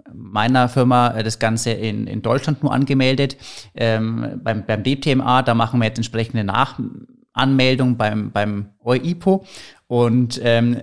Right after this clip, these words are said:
melden das Ganze auch nochmal europäisch eben, äh, an, weil wir hier entsprechend halt auch jetzt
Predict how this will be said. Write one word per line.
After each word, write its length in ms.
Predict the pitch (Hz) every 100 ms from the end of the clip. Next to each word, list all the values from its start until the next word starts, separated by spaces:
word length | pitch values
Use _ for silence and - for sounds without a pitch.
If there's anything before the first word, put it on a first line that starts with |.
| 117
melden 220 | 120 120
das 120 | 123
Ganze 240 | 120 113 113
auch 60 |
nochmal 180 | 110 110
europäisch 460 | 110 - 117 135 143
eben, 300 | 135 135 123
äh, 320 | 120 120 123
an, 320 | 117 127 117
weil 160 | 110 110
wir 80 | 117
hier 160 | 107
entsprechend 560 | 110 113 - 107 - 107
halt 120 | 95
auch 120 | -
jetzt 260 | 110 -